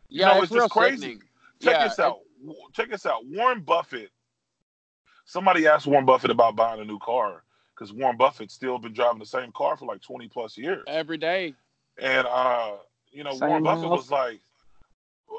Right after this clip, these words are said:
Speaker 1: he was like, "Well, i-, if, if I take the money and, and go, and go,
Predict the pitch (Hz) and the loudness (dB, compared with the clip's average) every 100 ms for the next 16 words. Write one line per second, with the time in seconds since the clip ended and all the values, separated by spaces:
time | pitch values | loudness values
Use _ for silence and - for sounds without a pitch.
0 | - - - - 165 170 156 151 135 180 | -18 -20 -14 -2 -2 0 2 2 2 2
1 | 190 160 _ - 165 165 170 - 165 175 | 2 0 _ -14 -14 -10 -12 -8 -6 -6
2 | 160 202 226 196 180 180 196 190 170 147 | -4 -4 -2 -4 -6 -2 -2 -2 -8 -10
3 | 147 143 156 170 151 143 143 165 165 139 | -14 -6 -2 -2 -4 -10 -4 -2 -2 -10